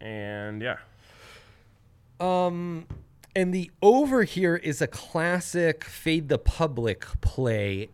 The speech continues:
Speaker 2: Um, no, reverse. The under's a classic fade the public play. Only sixty-six percent of the bets on the under. I mean, a lot of money, but eighty-seven percent of the money is on that under.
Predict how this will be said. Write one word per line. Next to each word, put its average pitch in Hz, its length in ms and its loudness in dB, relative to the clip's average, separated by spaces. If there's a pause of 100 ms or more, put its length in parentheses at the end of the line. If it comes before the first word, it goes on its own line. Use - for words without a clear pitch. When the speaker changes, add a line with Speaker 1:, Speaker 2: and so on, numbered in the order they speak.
(120)
Speaker 2:
Um, 95 680 -6 (1040)
no, 135 220 0
reverse. 113 500 -2
The 120 240 -8
under's 143 460 -2
a 98 60 -8
classic 98 480 -8
fade 101 260 -8
the 95 80 -8
public 95 420 -10
play. 92 280 -10
Only 123 260 -10
sixty-six - 720 -8
percent 120 480 -8
of 101 180 -10
the 104 80 -8
bets 135 440 -6
on 143 240 -6
the 135 120 -4
under. 139 300 -4
I 143 80 -6
mean, 104 140 -10 (360)
a 127 60 -8
lot 120 240 -2
of 101 80 -6
money, 98 320 -6 (280)
but - 140 -14 (140)
eighty-seven 202 920 0
percent 95 360 -10
of 90 160 -16
the 95 80 -14
money 90 380 -16 (360)
is 104 200 -10
on 95 240 -12
that 90 220 -10
under. - 360 -20